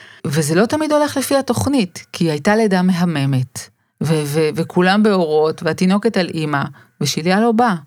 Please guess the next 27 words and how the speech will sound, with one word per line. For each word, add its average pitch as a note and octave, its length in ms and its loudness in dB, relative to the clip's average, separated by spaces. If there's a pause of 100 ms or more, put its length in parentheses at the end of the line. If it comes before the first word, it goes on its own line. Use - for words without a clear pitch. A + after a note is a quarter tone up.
(960)
אז - 320 -2
בבתי F3+ 380 0
חולים, A3+ 520 0 (240)
אם F#3+ 100 4
השליה F3 400 0
לא E3 180 0
נפרדת F#3+ 640 0
אחרי E3 300 0
יותר E3+ 320 0
מארבעים D#3 520 -2
דקות, F#3+ 580 0
או D#3 80 0
אפילו F3 300 0
שעה, G3 440 0 (100)
יתחילו F#3 420 0
בתהליך F3 580 -2
שנקרא D#3+ 340 -2
רוויזיו, E3 640 0 (680)
שזו - 360 -4
הפרדה E3 460 -2
ידנית F3 480 0
של C#3+ 160 -2
השליה. C3 440 -2 (1200)
גם G3 260 4
כי A3 120 0
רוצים F#3 320 2
למנוע E3+ 580 0